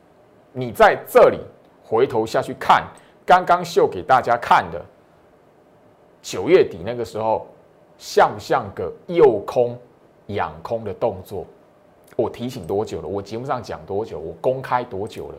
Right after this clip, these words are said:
我不吝啬分享给大家。你现在回头来看，外资十月三十号这里卖超两百二十二亿，像不像个诱空？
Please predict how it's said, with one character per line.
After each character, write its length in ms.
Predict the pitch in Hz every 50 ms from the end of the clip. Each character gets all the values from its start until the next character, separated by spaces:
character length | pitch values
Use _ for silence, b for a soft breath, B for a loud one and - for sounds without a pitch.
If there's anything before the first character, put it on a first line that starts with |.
| - 98
我 140 | 98 110
不 180 | 113 - 139 156
吝 180 | 202 233 196 156
啬 220 | - - 180 151
分 180 | - 151 147 143
享 160 | - 107 85 82
给 80 | 82 78
大 220 | 85 104 98 90
家。 200 | - - 80 85 82 - _ b b b b b b b b b b
你 80 | b 143
现 140 | - 233 240
在 80 | -
回 120 | - 170 170
头 120 | 170 160
来 120 | 156 156
看， 240 | - - 214 185 139 - B B B B
外 380 | 220 254 254 240 220 208 196
资 320 | 175 170 - 202 220 220 208
十 220 | - - 180 185
月 160 | 208 208 196
三 240 | 190 196 185 190 190
十 140 | 165 170 175
号 320 | 185 180 - - - - - -
这 220 | - 247 247 226 160
里 160 | 127 101 98
卖 200 | 139 185 185 170
超 200 | 156 175 170 165
两 180 | 147 139 156
百 160 | 160 135 101 98
二 100 | 139 139
十 160 | 123 - 113
二 140 | 113 123 120
亿， 140 | 120 104
像 180 | 90 - 143 123
不 80 | 101 101
像 140 | 113 113
个 100 | 95 98
诱 160 | 95 104 110 92
空？ 220 | 85 - - 85